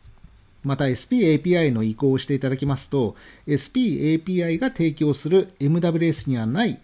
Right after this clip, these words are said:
改善された点が多数ございますので、そちらの方もご紹介させていただきます。それらの利点を生かすために、ぜひエスピーエーピーアイへの移行をスムーズに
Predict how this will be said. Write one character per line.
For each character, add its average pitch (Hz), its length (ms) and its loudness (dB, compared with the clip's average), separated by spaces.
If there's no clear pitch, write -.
改 131 180 -2
善 131 180 -2
さ 127 120 -4
れ 117 80 -6
た 117 100 -6
点 113 220 -4
が 107 80 -4
多 113 120 -8
数 226 200 -4
ご 139 120 0
ざ 117 120 -2
い 120 60 -2
ま 127 100 -2
す - 100 -10
の 127 100 -6
で、 190 240 0
そ - 140 -6
ち 165 100 -4
ら 160 120 -2
の 156 100 -2
方 160 220 0
も 262 140 0
ご 147 140 0
紹 113 200 -4
介 156 180 -6
さ 127 140 -6
せ 110 120 -10
て 143 120 -4
い 120 80 -4
た 98 100 -8
だ 92 80 -10
き - 100 -12
ま 92 140 -10
す。 - 240 -18
そ - 140 -8
れ 180 100 -2
ら 170 140 0
の 120 120 -2
利 107 140 -6
点 127 240 -2
を 120 60 -2
生 123 100 -8
か 160 100 -2
す - 100 -8
た 107 100 -4
め 123 100 -4
に、 196 280 0
ぜ 202 140 0
ひ 214 260 -6
エ 135 100 -4
ス - 160 -12
ピ 220 180 0
ー 156 100 0
エ - 40 0
ー 151 60 -4
ピ 180 200 -2
ー - 20 -2
ア 175 40 -2
イ 160 80 0
へ 151 40 0
の 143 120 -2
移 143 100 -4
行 202 380 0
を - 120 -6
ス - 160 -8
ム 254 120 2
ー 302 80 -2
ズ 240 100 2
に 135 180 0